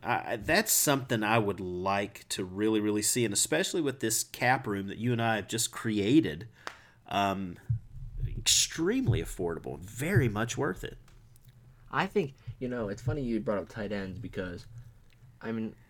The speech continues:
Speaker 2: I think a lot of fans would agree with what you said, that a tight end,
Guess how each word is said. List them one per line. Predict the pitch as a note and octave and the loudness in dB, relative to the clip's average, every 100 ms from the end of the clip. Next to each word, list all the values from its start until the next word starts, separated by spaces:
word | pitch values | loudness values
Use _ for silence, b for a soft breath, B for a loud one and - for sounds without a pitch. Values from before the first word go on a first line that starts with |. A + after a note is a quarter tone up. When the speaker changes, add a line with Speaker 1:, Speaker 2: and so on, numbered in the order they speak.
| b b - | b b -10
Speaker 2:
I | A#2+ | -8
think | A#2+ D3 | -6 -4
a | A#2+ | 0
lot | A2+ A#2 | 0 0
of | A2 | -4
fans | - - G#2 G#2 | -10 -6 -4 -2
would | G#2 G2 | -4 -4
agree | G#2 G2 | -4 -4
with | F#2 | -4
what | F2+ | -6
you | F#2+ | -6
said, | F#2+ - G2+ G2 F#2 | -8 -6 -4 -4 -6
that | F#2 F#2 - | -6 -6 -8
a | F#2+ | -10
tight | - A2+ G#2+ | -6 -4 -2
end, | G#2 G#2 A2+ | -2 -4 -6